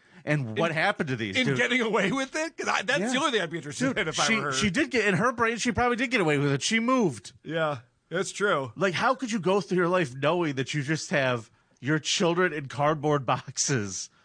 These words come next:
Speaker 1: in the garage?
Speaker 2: By the way, I, I'm seeing in the chat another person talking about how, uh, this isn't the best show for lunchtime.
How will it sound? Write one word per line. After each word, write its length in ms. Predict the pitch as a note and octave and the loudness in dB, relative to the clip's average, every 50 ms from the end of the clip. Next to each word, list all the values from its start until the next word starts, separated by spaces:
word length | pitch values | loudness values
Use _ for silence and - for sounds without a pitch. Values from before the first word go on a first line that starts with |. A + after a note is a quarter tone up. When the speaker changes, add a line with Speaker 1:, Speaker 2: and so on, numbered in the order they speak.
| _ _ | _ _
Speaker 1:
in 160 | - C#3+ D3 | -6 -4 -4
the 80 | C3+ C3 | -2 -4
garage? 640 | F#2+ A2+ A#2 A2+ A#2+ A#2+ G#2+ F#2+ E2+ - - - - | -2 0 2 2 4 2 2 0 -4 -8 -16 -12 -4
Speaker 2:
By 120 | - A#3+ | 0 0
the 80 | A#3 A3+ | 2 2
way, 80 | A3 | 4
I, 80 | G3 G3+ G3 G3+ | 2 2 2 0
I'm 100 | G3+ E3+ | 0 0
seeing 280 | - - D4+ C#4 A#3+ | -2 -2 -2 0 0
in 80 | G#3+ F#3+ | 0 0
the 80 | E3 | 0
chat 460 | - - - D#3+ D#3 D3+ D3 C#3+ C#3+ - | -2 -2 -2 0 2 2 2 2 0 -2
another 320 | C3+ C3+ D3+ D#3 D3 D3+ | -4 -2 -2 -2 -2 -2
person 320 | C3+ - C#3+ C#3+ B2 C3+ C3 | -4 -4 -6 -6 -6 -6 -2
talking 320 | A#2 C#3+ C3+ C3 - C#3+ | -2 -2 -2 -2 -4 -4
about 100 | C3+ B2+ | -2 0
how, 300 | B2+ C3 C3 B2 A#2+ A#2+ | 2 2 2 2 2 2
uh, 180 | B2 A#2+ A#2+ A#2+ | 2 2 2 2
this 180 | B2 B2+ - - | 0 0 -2 -2
isn't 180 | D3 C3+ C3+ | -2 -2 -2
the 80 | A#2+ B2+ | -4 -2
best 220 | G2+ C3+ C3 A#2 - | 0 0 0 0 0
show 240 | - C#3+ B2+ C3 C3+ | 0 2 2 0 0
for 500 | - - C#3 B2+ B2 A#2 A2+ A#2 B2+ - | -2 -2 0 0 0 0 0 -2 -2 -4
lunchtime. 600 | - A#2 B2 C3+ C3+ C3 - - D#3 C#3+ D3 D3 | -4 -2 0 0 0 -2 -2 -2 0 0 0 -2